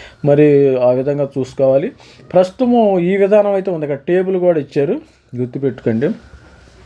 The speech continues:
యూనివర్సిటీ, ఉస్మాన్ యూనివర్సిటీ, మహాత్మా గాంధీ, జేఎన్టీయూ. సపోజ్ మీరు for example, ఆ, ఉస్మాన్ యూనివర్సిటీలో చేర-, చేరాలనుకోండి. ఉస్మాన్ యూనివర్సిటీలో, ఆ, మొదటి ఫస్ట్ ఇయర్‌కి చూసినట్టయితే,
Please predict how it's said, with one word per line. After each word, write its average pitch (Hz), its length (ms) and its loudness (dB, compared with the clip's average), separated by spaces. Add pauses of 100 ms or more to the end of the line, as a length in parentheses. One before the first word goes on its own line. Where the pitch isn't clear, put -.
(960)
యూనివర్సిటీ, 190 520 2
ఉస్మాన్ 196 440 0
యూనివర్సిటీ, 185 400 -2
మహాత్మా 175 460 0
గాంధీ, 175 280 0
జేఎన్టీయూ. 143 580 -2 (360)
సపోజ్ 208 420 2
మీరు 185 300 0 (100)
for 165 200 0
example, 180 600 -2 (380)
ఆ, 143 200 0
ఉస్మాన్ 208 440 2
యూనివర్సిటీలో 185 520 -2
చేర-, 151 680 2
చేరాలనుకోండి. 127 640 0
ఉస్మాన్ 180 360 -6
యూనివర్సిటీలో, 175 640 0 (440)
ఆ, 139 180 2
మొదటి 156 520 0 (140)
ఫస్ట్ 147 280 -4
ఇయర్‌కి 185 400 -2 (1600)
చూసినట్టయితే, 139 960 0